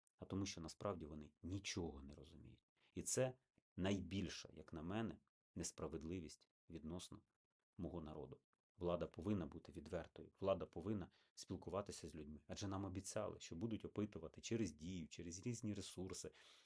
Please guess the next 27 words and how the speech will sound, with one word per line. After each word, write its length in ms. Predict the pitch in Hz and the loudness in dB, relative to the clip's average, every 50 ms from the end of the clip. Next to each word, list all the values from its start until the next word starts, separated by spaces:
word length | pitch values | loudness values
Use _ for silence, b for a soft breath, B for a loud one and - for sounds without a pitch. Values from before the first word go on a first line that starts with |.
| B _ | B _
що 160 | - - 101 | -2 0 2
ні 200 | 98 98 98 107 | 2 4 4 4
одне 200 | 117 107 117 135 | 6 6 4 2
питання 400 | 131 127 - - 117 120 127 117 | 2 2 2 4 4 6 6 4
не 100 | 101 98 | 4 4
буде 200 | - 107 101 107 | 2 2 2 2
прийняте 560 | 98 - 113 110 113 113 104 90 - - 87 B B B B B - | 2 2 2 2 4 2 2 2 0 -2 -2 B B B B B -2
в 60 | 95 | -2
Україні 440 | 92 - - 110 110 113 120 113 87 | 2 4 4 6 6 8 6 6 6
без 320 | 78 80 95 113 110 101 | 4 4 4 6 4 4
українців. 600 | 101 - - 87 90 85 82 80 76 - - 76 | 0 0 -2 -2 -2 -2 -2 -4 -6 -6 -4 -4
Оця 160 | 87 - 101 | -2 0 0
формула. 460 | 90 - - 123 - 80 76 71 71 - _ _ _ _ _ _ _ _ _ _ _ _ - | 0 2 2 2 2 2 0 -4 -8 -12 _ _ _ _ _ _ _ _ _ _ _ _ 2
Ні 100 | 87 87 | 4 4
одного 300 | 90 95 110 107 101 92 | 6 6 6 4 4 2
слова 360 | - - 107 107 95 87 85 | 0 2 4 4 6 4 2
про 160 | - - 101 | 2 2 0
Україну 420 | 87 - - 82 87 113 123 117 | 0 2 0 2 4 6 6 6
без 260 | 87 - 107 110 95 90 | 6 6 4 4 4 2
України. 440 | 85 - - 80 80 80 80 71 - _ _ _ _ _ _ _ _ _ _ _ | -2 -4 -4 -4 -4 -4 -6 -6 -10 _ _ _ _ _ _ _ _ _ _ _
Чому 200 | - - 98 107 | 0 2 4 4
всередині 540 | 110 110 - 107 98 107 98 90 87 82 76 | 4 4 4 4 6 6 6 4 2 0 -2
країни 440 | - - - 76 78 92 104 98 80 | -4 -4 -4 -2 0 2 2 2 2
дуже 220 | 76 95 87 95 | 0 0 0 0
багато 360 | 85 80 92 90 92 - - 80 | 0 0 0 0 0 -2 -2 -2
рішень 300 | 92 98 - - 82 73 | -2 -2 -2 -2 -2 -2
приймається 640 | - - 80 82 98 120 123 110 90 - - - | -2 -2 0 2 2 4 4 2 2 0 -6 -12